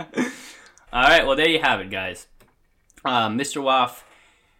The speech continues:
would feel bad, which is, which is respectable, and he would, uh, end the podcast in, in, uh, in, in homage to me.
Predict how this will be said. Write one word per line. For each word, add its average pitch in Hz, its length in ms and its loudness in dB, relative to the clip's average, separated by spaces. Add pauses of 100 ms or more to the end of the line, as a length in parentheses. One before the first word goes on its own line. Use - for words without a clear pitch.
(160)
would 107 680 -2
feel 220 200 -2
bad, 147 360 2 (560)
which 117 220 -10
is, 123 220 -8
which 127 180 -12
is 127 100 -14
respectable, 127 640 -8 (680)
and 107 420 -6
he 120 180 -6
would, 120 340 -2
uh, 127 260 -2
end 147 180 -4
the 156 60 -8
podcast 160 640 -4 (280)
in, 110 200 -8
in, 107 320 -10
uh, 104 240 -6
in, 123 120 -8 (120)
in 135 120 -4
homage 151 540 0
to - 80 -14
me. 110 320 -6